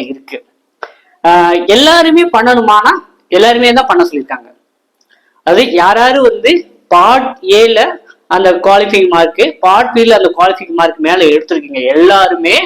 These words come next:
அப்லோட் பண்ணணும். சரிங்களா? அதுதான் அவங்க டீட்டெயில்டா சொல்லியிருக்காங்க. இதுல குறிப்பா வந்து என்னென்ன பண்ணணும் அப்படின்னா, அவங்க ப்ரியாரிட்டி, சரிங்களா, முன்னுரிமை சான்றிதழ் நீங்க மேக்ஸிமம் வந்து அப்லோட் பண்ண சொல்லியிருக்காங்க.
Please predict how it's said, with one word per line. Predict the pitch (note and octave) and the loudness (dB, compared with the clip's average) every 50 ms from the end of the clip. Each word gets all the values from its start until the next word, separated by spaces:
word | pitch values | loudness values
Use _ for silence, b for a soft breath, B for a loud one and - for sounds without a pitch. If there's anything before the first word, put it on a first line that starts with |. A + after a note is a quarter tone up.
| - - _ _ _ _ b b b b b b b _ _ _ _ _ _ _ _ _ - | -8 -14 _ _ _ _ b b b b b b b _ _ _ _ _ _ _ _ _ -2
அப்லோட் | F3+ G#3+ A3 A3+ A3 G#3 - | 0 2 2 2 2 2 0
பண்ணணும். | E3+ D#3+ D3+ C#3 C3+ - - - _ _ _ _ | -2 -2 -2 -4 -6 -8 -14 -20 _ _ _ _
சரிங்களா? | - G3+ F3+ D#3 C#3+ C3+ C3+ | -2 -2 0 0 0 -2 -2
அதுதான் | - F3 A3 A#3 A#3+ B3+ A#3+ | 0 2 2 2 2 2 0
அவங்க | G#3+ G3+ G3 B3+ C#4+ C#4+ - | 0 0 0 -2 -2 -2 -4
டீட்டெயில்டா | G3 G#3+ G3+ - A3+ A3 G#3 - G3+ D#3+ | -6 -6 -4 0 0 0 0 0 -2 -2
சொல்லியிருக்காங்க. | - D#3+ D3 C#3+ - C#3+ C3 C3+ - _ _ _ b b b b - | -2 -2 -6 -4 -4 -8 -10 -10 -12 _ _ _ b b b b -6
இதுல | G#3 A3 A#3+ A#3 A3 A#3 | -2 0 0 0 0 0
குறிப்பா | A#3 C4 D4 D4 D4 C4+ A#3+ | 0 0 0 2 2 2 2
வந்து | G#3+ F#3+ F3+ F3 F3+ C#4 G#4+ A4+ - _ _ b b b b b b b b b b _ - | 2 2 0 0 0 0 -2 -2 -6 _ _ b b b b b b b b b b _ -4
என்னென்ன | E3+ F#3+ A3+ C4 C4+ C4+ A3+ - | -2 0 0 0 0 -2 -2 -2
பண்ணணும் | F#3 F3+ F#3+ G3+ G3+ F#3+ E3 C#3+ | -2 -2 0 0 0 0 0 0
அப்படின்னா, | - - D#3 E3 G#3 F4 F4 - _ _ _ _ _ _ _ b b b b b | 0 -2 -2 -2 -2 -4 -6 -8 _ _ _ _ _ _ _ b b b b b
அவங்க | F3+ G3 G3+ F#3+ - G3 | -2 0 0 -2 -2 0
ப்ரியாரிட்டி, | B3+ C#4+ D4+ D#4 D#4 D4+ C4+ C4 - - D#4+ - - _ _ _ _ _ - | 0 2 2 2 2 2 0 -2 -4 -6 -10 -10 -12 _ _ _ _ _ -4
சரிங்களா, | G3 F#3+ E3+ D3+ C#3+ C3 - | -2 0 0 0 -2 -2 -4
முன்னுரிமை | D3 F3 A3+ C4+ D#4 D4+ D4 C4+ B3+ A#3 | -6 -4 0 2 2 2 2 2 0 0
சான்றிதழ் | - - F3+ E3+ D3+ D3+ F#3 A#3 A3+ | -2 -2 -2 -2 -2 -2 -4 -4 -2
நீங்க | - - D3+ D3+ - - - | -2 0 0 0 -2 -4 -6
மேக்ஸிமம் | D#3+ D#3 D3 - - E3+ E3+ F3+ F3+ E3 | -6 -6 -6 -4 -4 -2 0 0 0 -2
வந்து | D3 C#3+ F3 E3 | -2 -2 -4 -4
அப்லோட் | C#3+ - - F3 F3 - | -4 -4 -4 -4 -4 -4
பண்ண | C#3+ C#3+ C#3+ | -6 -6 -6
சொல்லியிருக்காங்க. | C#3+ - C3+ B2 A#2+ - A#2 A#2 _ | -8 -10 -14 -14 -14 -14 -18 -18 _